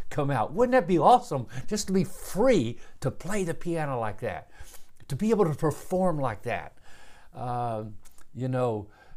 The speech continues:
it didn't just happen for Josiah, 'cause I can remember him practicing and practicing and practicing and disciplining himself and practicing for hours and hours. So the guy that wins the gold medal,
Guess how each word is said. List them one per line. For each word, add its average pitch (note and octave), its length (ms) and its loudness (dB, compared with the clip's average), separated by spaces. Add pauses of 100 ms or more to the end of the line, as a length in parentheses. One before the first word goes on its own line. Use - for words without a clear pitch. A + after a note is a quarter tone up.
(180)
it - 320 -4
didn't F3 260 2
just D3 240 -2
happen C3+ 340 -4
for A2+ 160 -10
Josiah, G2 560 -6
'cause G2 220 -10
I C3 100 0
can B2+ 160 -8
remember B2 360 -4
him G#2+ 320 -6 (240)
practicing A2 640 -6
and G2 140 -10
practicing G#2 580 -8
and G2 160 -10
practicing A2 600 -8
and G#2+ 140 -8
disciplining A2+ 580 -6
himself A2 400 -4 (240)
and C#3+ 180 -2
practicing C3+ 640 -2
for - 240 -6
hours C#3 320 0
and B2 100 -6
hours. A2+ 400 -2 (360)
So F3+ 160 4
the D#3 80 0
guy F3+ 240 0
that D3 120 -2
wins D#3 280 -2
the D3 80 -4
gold C#3+ 260 -2
medal, C3+ 480 -2